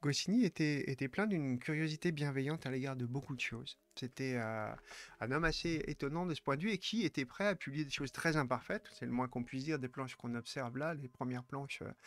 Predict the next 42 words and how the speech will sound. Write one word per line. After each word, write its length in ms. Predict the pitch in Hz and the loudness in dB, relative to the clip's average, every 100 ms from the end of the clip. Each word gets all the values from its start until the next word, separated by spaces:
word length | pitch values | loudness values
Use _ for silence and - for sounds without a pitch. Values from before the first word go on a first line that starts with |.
| - - - - | -14 -14 -12 -6
un 80 | 117 | -2
peu 160 | 143 | 0
balbutiantes 760 | 139 135 127 139 - 147 143 131 | 2 2 0 -4 -4 -4 -4 -4
et, 580 | - 117 117 123 123 120 | -4 -2 -4 -6 -6 -8
et, 80 | - - - - - | -8 -20 -20 -20 -16
bon, 60 | |
il 80 | 104 | -14
faut 140 | - 131 | -8 -8
le 80 | |
dire, 280 | 143 160 139 117 | -2 -2 -2 -4
c'est, 220 | - 110 | -6 -8
c'est 180 | - - - | -10 -16 -20
plutôt 260 | - 117 113 | -16 -10 -4
momoche, 520 | 120 123 147 160 - - | -2 2 2 2 -2 -4
hein, 220 | 127 143 - | -8 -8 -12
regardez 340 | 127 117 120 | -12 -10 -10
ça, 320 | - 143 143 | -6 -4 -4
de, 240 | 131 107 123 - - - - | -4 -6 -8 -10 -14 -16 -18
c'est 120 | - | -12
très 180 | - 110 | -6 -4
rigide, 640 | 113 107 113 127 127 127 - | -4 -6 -4 -4 -4 -6 -8
c'est 100 | 123 | -10
pas 80 | |
très 240 | 113 - 117 | -8 -8 -6
adroit, 560 | 104 104 123 127 127 127 | -6 -6 -6 -6 -8 -10
euh. 160 | - - - - _ - - - - | -12 -16 -20 -20 _ -20 -20 -20 -12
Bon, 120 | - - | -10 -8
mais 60 | - | -6
c'est 140 | 147 | -6
le 80 | 139 | 0
premier 280 | - 208 202 | 4 6 6
Druillet, 400 | 165 139 131 240 _ - | 4 4 2 -2 _ -6
euh, 220 | 131 127 | -2 -2
qui 160 | 131 143 | -2 -2
est 120 | 165 | 2
un, 200 | 156 143 | 2 2
donc 200 | 147 156 | -2 -2
un 80 | 165 | -2
peu 120 | 202 | -2
plus 220 | 214 196 | 0 2
âgé 280 | 170 165 170 | 4 2 -2
que, 400 | - 131 131 | -2 -4 -4